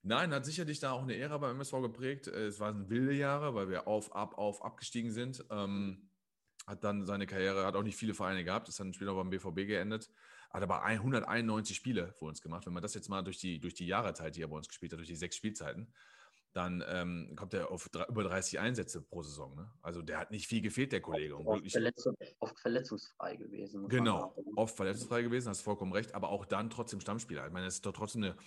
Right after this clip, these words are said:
Speaker 1: ordentliche Belastung auch für den Körper, die er dadurch gemacht hat.
Speaker 2: Mhm.
Speaker 1: Also, äh,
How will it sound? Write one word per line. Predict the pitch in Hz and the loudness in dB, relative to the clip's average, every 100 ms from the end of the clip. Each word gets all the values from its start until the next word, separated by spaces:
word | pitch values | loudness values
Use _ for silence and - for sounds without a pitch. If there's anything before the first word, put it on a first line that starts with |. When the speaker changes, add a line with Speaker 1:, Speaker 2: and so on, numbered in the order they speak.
| - | -10
Speaker 1:
ordentliche | - 113 113 | 0 2 2
Belastung | 87 101 117 - 73 | 2 2 2 0 -2
auch | 82 | -4
für | 90 | -6
den | 87 | -6
Körper, | 85 87 | -4 -4
die | 82 | -2
er | 85 | 0
dadurch | 82 82 | -2 -4
gemacht | - 85 82 | -6 -6 -4
hat. | 110 107 | -2 -2
Speaker 2:
Mhm. | 104 104 - | -2 -4 -12
Speaker 1:
Also, | - 95 92 90 - - _ _ _ _ - | -4 0 4 4 2 -8 _ _ _ _ -2
äh, | 90 87 | 2 2